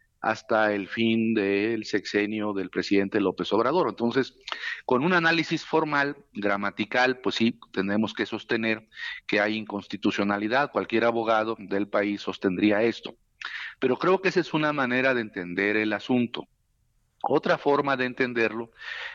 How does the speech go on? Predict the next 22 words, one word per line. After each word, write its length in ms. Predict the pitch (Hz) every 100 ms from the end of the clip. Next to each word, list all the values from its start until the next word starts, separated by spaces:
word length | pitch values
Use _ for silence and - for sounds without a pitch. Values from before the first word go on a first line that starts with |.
| -
es, 500 | 117 120 127 127 -
eh, 180 | 107 117
desde 340 | 110 107 113
una 220 | 127 135
visión 580 | 120 107 117 117 120 120
externa, 600 | 113 - 135 127 98 101 - - - - -
eh, 640 | - 101 101 101 98 98 98
eh, 200 | 98 104 104
argumentando, 800 | 113 110 113 107 131 135 131 127
por 180 | 127
ejemplo, 440 | 131 131 120 131 127
o 100 | 107
argumentándose 920 | 95 101 98 98 123 135 120 - 131 - - - - - -
que 220 | - 123
el 100 | 127
presidente 640 | - 104 113 107 113 117 123
López 480 | 120 110 120 110 -
Obrador, 640 | 117 123 120 117 120 123 -
eh, 200 | 92 87 85 -
pretende 560 | 101 101 127 120 120 113
construir, 800 | 107 101 - 107 110 117 113 - - - - -
eh, 360 | - 104 101 101